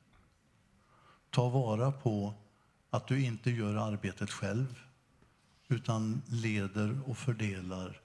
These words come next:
till alla som är med dig här. Alla har fått olika gåvor.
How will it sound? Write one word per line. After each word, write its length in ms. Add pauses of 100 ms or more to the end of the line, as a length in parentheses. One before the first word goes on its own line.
(600)
till 320
alla 400
som 360
är 220
med 280
dig 200
här. 380 (2500)
Alla 240
har 120
fått 280
olika 400
gåvor. 580